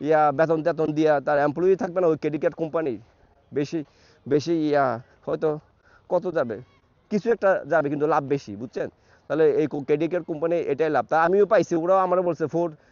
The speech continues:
চার বছরের টাকাগুলো পেমেন্ট করলে হবে আস্তে আস্তে, আমিও দিয়ে দিব।" তো ওকে, আজকে প-, এই পর্যন্ত। আর তো, আর তো কিছু বলতে পারলাম না, সব স্টুডেন্ট, ওই যে ছোট ছোট ছেলেরা। ওকে, thank you।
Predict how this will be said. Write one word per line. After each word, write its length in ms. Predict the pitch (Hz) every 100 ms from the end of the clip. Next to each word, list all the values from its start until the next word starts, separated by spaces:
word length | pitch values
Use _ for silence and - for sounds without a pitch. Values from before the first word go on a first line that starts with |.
| _
চার 140 | - 165
বছরের 300 | 160 165 165
টাকাগুলো 360 | 160 156 151
পেমেন্ট 280 | 151 151 147
করলে 180 | 151 143
হবে 160 | 135 127
আস্তে 200 | - 117
আস্তে, 220 | - 110
আমিও 180 | 139 151
দিয়ে 180 | 139
দিব।" 200 | 117 101 - _ _ _ _ -
তো 240 | 151 156
ওকে, 160 | 175 196
আজকে 240 | 175 -
প-, 140 | 165 -
এই 140 | 165
পর্যন্ত। 320 | 170 170 165
আর 100 | 196 185
তো, 180 | 196 180 - _ -
আর 140 | 151 165
তো 80 | 185
কিছু 200 | 190 170
বলতে 240 | 165 165
পারলাম 200 | 165 165
না, 100 | 143
সব 220 | 139 180 151 156
স্টুডেন্ট, 380 | - 151 127 - _ _ _ _ _ -
ওই 200 | 139 147
যে 180 | 147 135 -
ছোট 120 | 156 143
ছোট 180 | 143 143 -
ছেলেরা। 300 | 147 139 107 - -
ওকে, 200 | 147 156
thank 200 | 156 156
you। 140 | 139